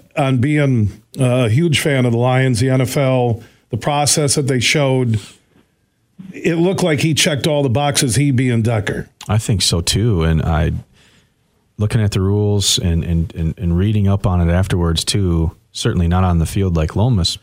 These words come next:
Speaker 2: uh, was all those years, but from a fan's perspective and somebody that understands the game of football very well,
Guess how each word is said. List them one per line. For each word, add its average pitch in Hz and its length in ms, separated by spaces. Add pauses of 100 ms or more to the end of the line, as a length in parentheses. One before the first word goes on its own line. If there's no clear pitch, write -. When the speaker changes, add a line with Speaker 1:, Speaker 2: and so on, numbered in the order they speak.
Speaker 2:
uh, 78 240
was 82 220
all 82 120
those 80 220
years, 80 260
but - 340 (600)
from 95 180
a 85 60
fan's 120 340
perspective 104 640
and 85 140
somebody 95 380
that 82 160 (240)
understands 90 640
the 82 80
game 85 340
of 82 80
football 82 460
very 80 240
well, 80 600